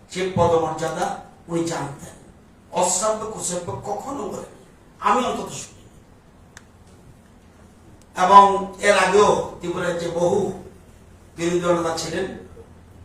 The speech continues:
তাদের প্রতি শ্রদ্ধা, নিপেন বাবু কখনো এরকম করেনি তো।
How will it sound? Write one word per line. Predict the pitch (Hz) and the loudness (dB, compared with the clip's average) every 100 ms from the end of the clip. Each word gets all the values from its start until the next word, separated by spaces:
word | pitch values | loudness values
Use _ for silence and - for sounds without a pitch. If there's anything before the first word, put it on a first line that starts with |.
| - | 0
তাদের | 170 208 214 | 2 2 0
প্রতি | - | -2
শ্রদ্ধা, | - 190 190 190 - - - | -2 -2 0 -2 -4 -10 -10
নিপেন | 180 190 196 | -4 -2 0
বাবু | 196 196 | 2 2
কখনো | 190 220 247 247 | 2 -2 -2 -4
এরকম | 233 - | -6 -6
করেনি | 226 220 - - | -6 -6 -8 -12
তো। | 233 - | -14 -16